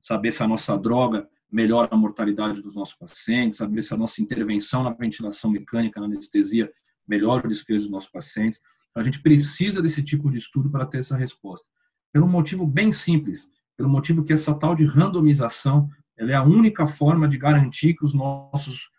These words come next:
pacientes estão divididos em grupos que têm o mesmo risco, que têm o mesmo o mesmo status basal, de forma que a única diferença entre os grupos que a gente tá estudando nesse estudo sejam realmente a medicação que a gente tá usando, seja realmente a estratégia que a gente tá aplicando.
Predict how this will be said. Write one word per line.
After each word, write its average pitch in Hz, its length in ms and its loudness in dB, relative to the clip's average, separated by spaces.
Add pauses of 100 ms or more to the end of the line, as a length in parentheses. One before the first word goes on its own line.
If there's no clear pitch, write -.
(100)
pacientes 135 640 0 (240)
estão 147 200 4
divididos 143 420 6
em 135 140 6
grupos 147 360 4
que - 120 -10
têm 139 180 0
o 135 60 -2
mesmo 151 400 4
risco, - 480 0 (320)
que - 80 -18
têm 143 240 4
o 143 100 6
mesmo 151 580 2 (280)
o 117 60 -4
mesmo 135 520 2
status 139 560 -2
basal, 117 640 0 (240)
de 113 100 -10
forma 143 360 2
que 143 100 -2
a 135 60 2
única 185 280 0
diferença 156 540 0
entre 147 140 0
os 143 100 0
grupos 156 320 0
que - 80 -8
a 131 40 -4
gente 135 200 -6
tá - 80 -8
estudando 120 800 -8
nesse 113 220 -8
estudo 156 220 -6
sejam 165 300 -2
realmente 143 460 2 (180)
a 113 60 -6
medicação 120 560 -2
que 151 60 4
a - 20 0
gente 135 160 -2
tá 120 100 -6
usando, 123 400 -6 (220)
seja 147 200 2
realmente 143 420 2
a - 20 -2
estratégia 123 580 -6
que 127 80 -12
a 127 60 -10
gente 123 100 -14
tá 120 80 -6
aplicando. 120 540 -8